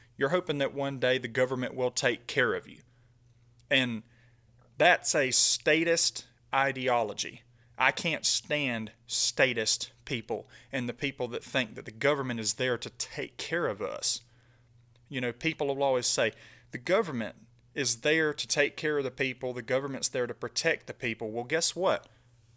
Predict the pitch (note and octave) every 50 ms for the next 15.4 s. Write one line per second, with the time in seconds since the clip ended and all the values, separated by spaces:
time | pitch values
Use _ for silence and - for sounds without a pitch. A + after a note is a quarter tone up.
0 | _ - - _ _ - _ _ _ _ _ _ C#3+ D3+ F#3+ G3+ F#3+ F#3 F3 E3
1 | D3+ D#3 D#3 C#3+ C3+ B2 A#2+ A#2 A2+ - - - B2+ C3+ D3 C#3 B2+ A#2 A#2 C3+
2 | C3+ C3+ A#2+ A2+ G#2+ - - - A2 G#2 G2+ G2 G2 G2 F2 - - A#2+ A2+ G#2+
3 | A2+ G#2+ G#2 G#2 G2+ G2+ G2+ - - - - - _ _ _ - - B2 A2 G#2
4 | G#2 G#2 - _ _ _ _ - - C3 A#2+ A2+ A2+ A2 A2 - A#2+ A2 G#2+ G#2+
5 | B2 E3 G3 A3+ A3+ G#3+ G3+ E3 E3 D3+ C3+ C3 C#3+ C#3+ - - - - C3 A#2
6 | A2+ A2+ G#2+ A2 B2 C3 C#3 B2+ A#2 G#2 G2 F#2+ G2 - _ - - - _ _
7 | _ - - B2 A2 G#2 G2+ F#2 F2+ - - - - D#3+ D#3+ D#3 D3 - - C3
8 | - - - - C#3+ C3 A#2+ A2+ G#2+ G#2 - - - - - - - - C#3+ C#3
9 | C#3+ D#3+ E3+ F3 E3 - E3 D3+ C#3+ D#3 D#3+ D#3 - - - - D3 C#3+ C3+ B2+
10 | B2 A#2+ - - C3+ B2+ - C3+ B2 A#2 B2 - - B2+ B2+ C#3 B2+ A2+ B2+ A2+
11 | A2+ - - A#2 A2 G#2+ - - A2+ - - - - B2 A2 A2 A2 G#2+ A2 A2+
12 | A#2+ A#2 A2+ A2+ - - - - A2+ G#2+ G#2+ A#2+ B2+ C#3 C3+ A#2 A2 G#2+ - -
13 | A2+ A2+ A2+ B2 B2 B2 B2 A#2 A2 - A#2 A2+ G2+ - A2+ A2 G#2+ G#2+ G2+ G#2+
14 | A2+ A2 - A#2 A2 F#2 - - A#2 A2 A2 G#2 G2+ G#2 G#2 G2+ - - - A2
15 | G2 F#2+ - - - - -